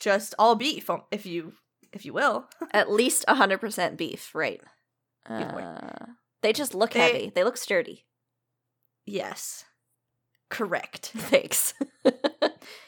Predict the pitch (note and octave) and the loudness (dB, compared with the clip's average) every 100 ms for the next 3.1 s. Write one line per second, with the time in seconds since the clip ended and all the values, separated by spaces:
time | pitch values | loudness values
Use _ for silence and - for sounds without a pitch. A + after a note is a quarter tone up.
0 | _ _ - B3+ A3+ A3+ A#3+ B3+ B3+ D4 | _ _ -2 2 4 4 4 4 6 4
1 | F#4 C4 A#3 C4 C4 A3+ G#3+ G#3+ A3+ G3 | 2 4 4 2 -2 0 6 6 6 2
2 | G3+ F#3+ G3 G#3 - G3+ F#3 F#3+ F#3+ F#3+ | 2 6 8 6 4 4 4 4 0 -2
3 | G3+ | -6